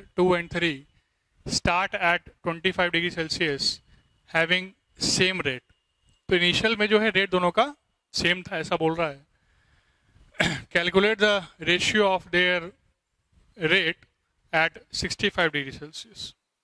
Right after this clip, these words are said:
तो पैंसठ डिग्री सेल्सियस पे रेट की बात जो है ये पूछ रहा है, दोनों का रेट को कंपेयर कर रहा है। अब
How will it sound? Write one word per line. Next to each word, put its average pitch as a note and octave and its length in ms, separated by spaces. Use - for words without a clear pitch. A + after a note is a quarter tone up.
तो D#3+ 60
पैंसठ F3+ 460
डिग्री F#3 200
सेल्सियस F#3 420
पे C#4 180
रेट D#3+ 260
की G3 240
बात E3 200
जो D#3+ 100
है D#3+ 140
ये E3+ 200
पूछ E3 180
रहा F3+ 80
है, F3+ 140
दोनों F3 200
का F#3 160
रेट E3+ 220
को F#3 100
कंपेयर D3 320
कर C3+ 180
रहा D3+ 140
है। E3+ 80
अब G#3 240